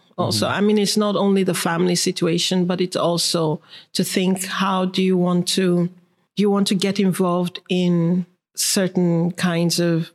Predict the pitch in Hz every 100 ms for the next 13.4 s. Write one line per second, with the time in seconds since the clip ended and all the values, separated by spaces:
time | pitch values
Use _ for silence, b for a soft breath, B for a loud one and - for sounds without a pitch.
0 | _ 202 185 185 180 - - - 180 175
1 | 165 160 - - 196 240 - - _ 190
2 | 175 208 190 - 196 196 180 180 170 175
3 | 180 185 170 165 165 160 - - 170 180
4 | - 165 120 196 208 233 220 208 185 -
5 | 175 170 180 180 - 190 196 196 - 190
6 | - - 180 180 175 180 180 - 180 180
7 | 180 180 - 190 190 180 180 226 247 156
8 | - 123 120 120 185 196 196 196 156 165
9 | _ 123 120 123 139 B 190 190 185 185
10 | 185 - _ - 202 220 262 202 226 208
11 | 202 175 160 190 196 202 - 175 170 196
12 | 185 185 175 175 180 196 190 190 175 170
13 | 165 151 -